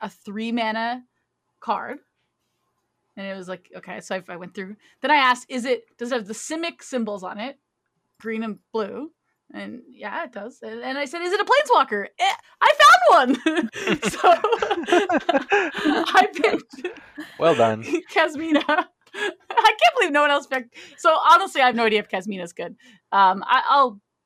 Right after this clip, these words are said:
Speaker 1: briefly tell you what it does. It's a three mana planeswalker, which starts at loyalty two. Uh, has a, as a static. Oh, I should have said if it has a static ability too. Uh, each other planeswalker you control has the loyal abilities of Kasmina. Uh, it has a plus two,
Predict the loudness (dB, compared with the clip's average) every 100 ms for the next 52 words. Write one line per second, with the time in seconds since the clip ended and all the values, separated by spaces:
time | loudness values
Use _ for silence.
0 | _ -14 -14 -12 -14 -10 -8 -8 -10 -12
1 | -10 -8 -8 -10 -16 -12 -8 -8 -8 -6
2 | -4 -4 -4 -6 -4 -6 -6 -8 -6 -8
3 | -8 -6 -2 -2 -4 -10 -8 -8 -8 -10
4 | -16 _ _ _ _ -2 0 0 -2 -8
5 | _ _ _ -14 -10 -8 -8 -10 -14 0
6 | 2 2 0 0 0 0 -4 0 0 0
7 | -4 -6 -8 -10 -8 -8 -14 -16 -16 -18
8 | -20 -20 _ _ _ -6 4 4 4 -4
9 | -4 -4 -4 -8 -6 -6 -6 -6 -10 -8
10 | -4 -4 -4 -8 -2 0 0 -2 -6 -4
11 | -4 -8 -12 -8 -10 -10 -16 -14 -18 -18
12 | -20 -20 _ _ _ _ _ 0 2 2
13 | -2 -6 -2 -2 -4 -6 -4 -4 -6